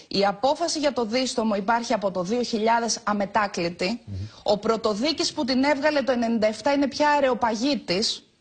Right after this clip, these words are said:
Speaker 1: Η Γερμανία δεν εκτελεί την απόφαση αυτή. Έχουν δικαιωθεί τα θύματα και δεν πληρώνει η Γερμανία. Το να έρχεται, λοιπόν, να καταθέτει στεφάνι με τη γερμανική σημαία και να βρίσκεται, δυστυχώς,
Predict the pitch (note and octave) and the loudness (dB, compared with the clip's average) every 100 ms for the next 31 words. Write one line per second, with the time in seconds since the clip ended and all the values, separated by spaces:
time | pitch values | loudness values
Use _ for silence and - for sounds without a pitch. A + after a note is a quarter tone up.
0 | _ - - - G#3+ A3 A3 A3+ A3 C4 | _ -20 -16 -2 0 2 2 0 2 2
1 | E4+ E4 A#3+ D#4 F4+ F#4 - D4+ C#4+ C#4 | 4 2 2 2 0 -2 0 2 2 2
2 | A3+ A3+ G#3 A3+ G#3+ G3+ F#3+ G3 F#3 - | 0 0 0 0 0 -2 -2 -2 -2 -2
3 | G3 F#3+ - B3+ C4+ B3+ - A#3 A3 E4 | -2 0 0 2 0 0 0 0 0 -4
4 | E4 D#4 - C4+ C4+ D4 D#4+ D4 E4 E4+ | 0 -2 0 0 0 0 -2 -2 -2 -2
5 | D#4 D#4 E4+ F4 D4 G#3 F#3+ F3+ F3+ E3 | -2 2 2 2 0 0 0 0 0 0
6 | D#3+ D#3 - _ _ _ _ _ _ _ | 0 -2 -6 _ _ _ _ _ _ _
7 | _ _ _ _ - A#3 A3+ A3+ C#4 E4+ | _ _ _ _ 0 2 2 2 2 0
8 | F4+ D#4+ D#4+ B3+ D#4 D#4 C#4+ C4 A#3+ A#3 | -2 -2 -2 0 2 2 2 0 0 -2
9 | - C#4+ A#3+ - F3 D3+ - _ - - | 2 2 0 -2 -4 -4 -10 _ -12 -4
10 | - G#3+ - D4 C#4+ B3+ F3+ D#3+ E3 G#3+ | -2 -2 0 2 2 0 -2 -4 0 0
11 | - G3+ G#3 G#3 G3+ G3 F#3 - D4 - | 0 0 0 0 -2 -2 -4 -2 -2 0
12 | C#4 A#3 G3+ G3 F#3 A3+ - _ _ _ | 2 2 4 2 2 -2 -10 _ _ _
13 | _ _ A3+ A3+ G#3+ G3+ B3+ D#4 D#4 - | _ _ 0 2 2 2 2 2 0 0
14 | B3 A3 G3+ G#3+ - A3 - D4+ C#4+ F#3 | 0 0 0 0 0 -2 2 2 4 0
15 | - | -2